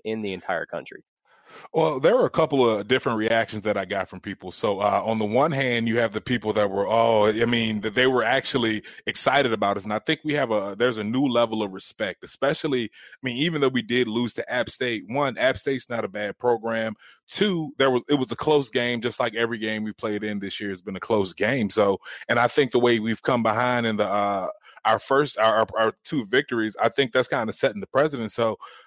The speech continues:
Speaker 2: and a lot of the N C State alumni that I work with, they're getting kinda nervous. They thought we were gonna be a pushover, uh, this year. But, I mean, working with a lot of engineers, you get, though, you, you,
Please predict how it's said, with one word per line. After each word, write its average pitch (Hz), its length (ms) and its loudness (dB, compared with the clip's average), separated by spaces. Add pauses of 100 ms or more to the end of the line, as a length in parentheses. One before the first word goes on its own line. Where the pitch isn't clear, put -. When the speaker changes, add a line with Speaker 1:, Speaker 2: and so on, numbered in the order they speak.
(120)
Speaker 2:
and 123 140 4
a 113 60 0
lot 131 220 4
of 170 80 0
the 156 100 2
N 156 140 2
C 143 160 -2
State 151 240 4
alumni 123 420 2
that 113 120 0
I 110 60 0
work 120 300 0
with, 117 140 -4
they're 113 100 0
getting 120 220 -6
kinda 127 240 2
nervous. 110 380 0
They 113 120 -6
thought 123 240 4
we 127 100 2
were 120 80 -2
gonna 113 160 -4
be 110 140 -2
a 104 180 -4
pushover, 113 680 0
uh, 101 240 -2 (300)
this 123 260 0
year. 113 220 0
But, 104 180 -2
I 110 60 0
mean, 110 180 -2
working 139 300 2
with 120 100 2
a 123 40 2
lot 123 200 4
of 113 60 0
engineers, 117 580 0
you 110 80 -8
get, 107 220 -2 (260)
though, 120 380 0
you, 120 200 -4
you, 120 140 -12